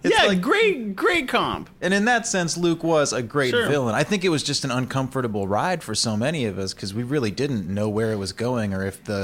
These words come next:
Speaker 2: And we
Speaker 1: show
Speaker 2: thought for sure she was gonna pick him, maybe.
Speaker 1: Yeah, now, now it seems like the show is going to, you know, we, we got the tension out of him being
Speaker 2: Mm-hmm.
Speaker 1: there. Uh, we've all hated him and wished he had gone home a long time ago. So
Speaker 2: Mm-hmm.
Speaker 1: now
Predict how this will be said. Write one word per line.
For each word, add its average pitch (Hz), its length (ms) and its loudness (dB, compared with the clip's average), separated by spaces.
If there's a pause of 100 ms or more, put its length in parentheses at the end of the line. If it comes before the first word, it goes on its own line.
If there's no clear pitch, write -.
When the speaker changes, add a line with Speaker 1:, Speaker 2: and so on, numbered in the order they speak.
Speaker 2:
And 262 200 4
we 311 160 4
Speaker 1:
show - 40 -2
Speaker 2:
thought 294 260 2
for 302 160 2
sure 320 280 4
she 311 160 0
was 294 140 -2
gonna 294 160 0
pick 302 280 -4
him, 302 160 2
maybe. 285 640 0
Speaker 1:
Yeah, 117 440 -2
now, 143 340 2
now 147 240 2
it 151 100 -2
seems 139 280 -2
like 123 160 -2
the 113 80 -4
show 113 400 0
is 107 160 -2
going 104 380 -4
to, 101 280 -6
you 117 120 -4
know, 110 120 0
we, 107 160 -2
we 107 140 -4
got 110 180 0
the 117 60 -4
tension 104 680 -4 (100)
out 110 180 -2
of 104 140 -6
him 104 200 -4
being 104 280 -4
Speaker 2:
Mm-hmm. 98 80 -2
Speaker 1:
there. 92 420 -4 (160)
Uh, 92 180 -6
we've 90 200 -8
all 90 160 -6
hated 95 320 -6
him 92 240 -4
and 92 160 -6
wished 90 220 -8
he 95 100 -8
had 87 100 -10
gone 92 220 -8
home 92 180 -6
a 90 40 -8
long 95 260 -8
time 160 280 -4
ago. 143 320 -2
So 110 220 -4
Speaker 2:
Mm-hmm. - 140 -2
Speaker 1:
now 117 420 -4